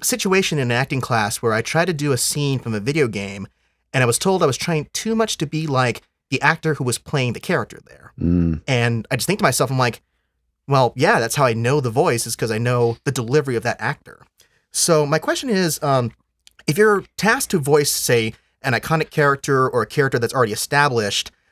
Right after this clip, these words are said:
Speaker 1: um, that's been voiced by many actors, what's the best way to stay consistent with what's, you know, the original delivery while also adding your own unique spin to it?
Speaker 2: Well, I think it really depends on the project. Um,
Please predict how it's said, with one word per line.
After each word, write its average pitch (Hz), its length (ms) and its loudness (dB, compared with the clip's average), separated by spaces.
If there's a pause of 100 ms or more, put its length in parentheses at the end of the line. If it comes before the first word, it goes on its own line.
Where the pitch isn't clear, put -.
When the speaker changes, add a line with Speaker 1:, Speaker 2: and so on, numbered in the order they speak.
(240)
Speaker 1:
um, 107 400 2
that's 110 160 -4
been 120 120 -2
voiced 175 220 0
by 120 80 -2
many 110 160 -4
actors, 113 400 -4 (240)
what's 127 300 -2
the - 80 -14
best 233 260 -2
way 196 220 0
to 131 500 -2
stay - 320 0
consistent 175 800 -2
with 135 160 0
what's, - 380 0 (180)
you 139 80 -4
know, 104 80 -2
the 104 80 -6
original 113 220 -2
delivery 170 580 -2 (260)
while - 160 4
also 170 300 2
adding 135 220 2
your 120 100 2
own 120 140 0
unique 117 260 -6
spin - 480 -4
to - 280 -6
it? - 340 -16 (1000)
Speaker 2:
Well, 123 100 6
I 123 40 6
think 185 220 2
it 135 80 2
really 120 420 4
depends 110 560 2
on 92 120 4
the 85 80 0
project. - 680 -2 (100)
Um, 95 560 2